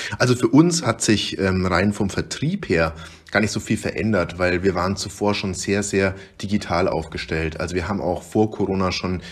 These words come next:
die meisten, ich würde sagen, über achtundneunzig Prozent unserer Kundengespräche über Online-Meetings gehalten. Also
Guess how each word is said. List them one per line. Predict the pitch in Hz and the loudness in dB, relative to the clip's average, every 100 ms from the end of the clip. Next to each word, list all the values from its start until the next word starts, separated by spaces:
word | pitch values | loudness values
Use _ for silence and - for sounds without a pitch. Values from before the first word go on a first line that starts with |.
| - - | -12 -4
die | |
meisten, | 92 85 107 110 - 104 98 98 - | -2 2 0 -2 -2 0 0 0 -4
ich | - | -4
würde | 87 | -2
sagen, | 82 82 | -2 -2
über | 85 101 - | -2 -2 -2
achtundneunzig | 107 - 95 95 92 | -4 -4 -2 -4 -4
Prozent | 98 - 95 95 | -6 -4 -2 -2
unserer | 101 92 | -4 -4
Kundengespräche | 87 120 117 110 98 - 80 82 82 85 - - - - | -4 -2 -2 -2 -4 -2 -2 -2 0 -2 -4 -14 -14 -8
über | 85 92 | -2 -2
Online-Meetings | 101 113 101 101 104 107 101 - | 0 2 2 2 0 0 -2 -2
gehalten. | 90 92 90 90 95 | -4 -2 -2 -2 -4
Also | - 85 87 | -4 -2 -2